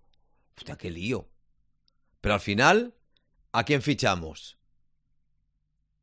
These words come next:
¿A Paul Acoucou este, como se llame? De cuyo no-, no, no, es que no sé el apellido, no sé, no, no, no sé cómo se pronuncia, le llamaré Paul y así queda más, es un jugador de Costa de Marfil. ¿A José Grajera?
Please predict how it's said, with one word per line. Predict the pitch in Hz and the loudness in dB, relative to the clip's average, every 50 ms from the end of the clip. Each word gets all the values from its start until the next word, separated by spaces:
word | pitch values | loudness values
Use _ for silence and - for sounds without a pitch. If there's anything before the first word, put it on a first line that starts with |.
| _ _ _ _ _ _ _ _ _ _ _ _ | _ _ _ _ _ _ _ _ _ _ _ _
¿A | - 107 113 113 113 110 110 110 107 90 - | 0 2 2 4 4 4 4 2 0 0 0
Paul | - 160 180 170 165 | 2 4 6 6 6
Acoucou | 156 - - 147 139 113 - 147 147 139 - 127 127 139 | 4 4 2 0 0 0 0 0 -2 0 -2 -2 0 0
este, | 170 175 - - 202 214 220 | 0 0 -2 0 2 2 2
como | - 151 123 117 | 2 -2 -4 -4
se | - - 117 | -4 -4 -2
llame? | 123 131 147 156 180 202 226 262 - _ _ _ _ _ _ _ _ _ _ _ _ | 0 2 2 2 0 -2 -4 -6 -10 _ _ _ _ _ _ _ _ _ _ _ _
De | - 92 113 98 | -6 -4 -2 -2
cuyo | 113 117 113 110 | 0 0 0 0
no-, | 117 135 120 | 0 0 0
no, | 110 123 127 | 0 0 2
no, | 139 156 | 2 2
es | 147 | 0
que | - 110 | 0 -2
no | 113 107 | -4 -4
sé | 92 120 117 | -2 -2 -2
el | 107 107 | -2 -2
apellido, | 98 90 98 98 107 127 131 | -2 -4 -4 -4 -4 -4 -4
no | 135 120 | -6 -4
sé, | 104 110 104 98 90 | -4 -6 -6 -6 -8
no, | 95 98 104 95 | -8 -8 -6 -6
no, | 95 95 92 | -6 -8 -8
no | 92 95 98 | -8 -8 -8
sé | - 104 | -8 -8
cómo | 90 92 92 | -8 -8 -8
se | 85 90 | -8 -8
pronuncia, | 82 90 92 117 147 131 110 92 | -8 -6 -6 -6 -4 -4 -4 -4
le | 87 | -4
llamaré | 90 85 85 92 98 | -4 -2 -2 -2 -2
Paul | 78 - 110 131 160 175 170 | 0 2 4 4 4 4 2
y | 123 101 95 90 87 87 | 0 -2 -2 -4 -6 -8
así | 85 - - 104 101 98 90 - _ _ _ - - - - - - | -8 -10 -8 -8 -8 -8 -8 -12 _ _ _ -16 -16 -14 -14 -14 -10
queda | - - 104 104 104 | -4 -2 -2 0 0
más, | 101 101 95 92 - | 0 -2 -2 -2 -4
es | - - 98 - - | -6 -8 -10 -8 -8
un | 98 | -8
jugador | - - 104 110 104 | -4 -2 -2 -2 0
de | |
Costa | - 104 98 - 107 | -2 -4 -4 -2 -2
de | 98 | -2
Marfil. | 92 90 87 - - 160 175 127 - - _ _ _ _ _ _ _ _ _ | -2 -2 -2 0 0 0 0 0 -4 -10 _ _ _ _ _ _ _ _ _
¿A | - 117 107 | -2 -2 -2
José | 110 113 104 - 160 | -2 -2 0 2 2
Grajera? | 170 180 160 - - - 147 160 165 185 214 240 269 | 4 6 4 4 4 2 2 4 4 2 0 0 -4